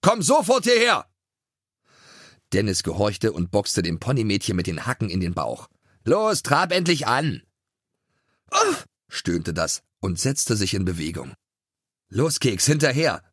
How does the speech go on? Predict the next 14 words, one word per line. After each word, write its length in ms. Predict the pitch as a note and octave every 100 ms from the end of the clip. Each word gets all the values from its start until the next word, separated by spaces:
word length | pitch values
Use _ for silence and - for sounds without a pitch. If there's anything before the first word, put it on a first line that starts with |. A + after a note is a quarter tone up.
| -
rief 160 | F#2
Schoko. 400 | - F#2+ D#2 C2 - - - -
Er 160 | E2 F2+
stieg 340 | - C#3 D3+
in 100 | G#2
die 140 | G2 D#2
Höhe, 260 | F#2 B1 - - -
wendete 500 | F#2 A#2 F#3+ B2+ A#2+
auf 120 | -
den 140 | -
Hinterbeinen 560 | D2+ D#3+ D#3 A2+ A2 A2+
und 120 | G2
galoppierte 520 | F#2 E2+ - A2 G#2
los. 340 | F#2 C2+ -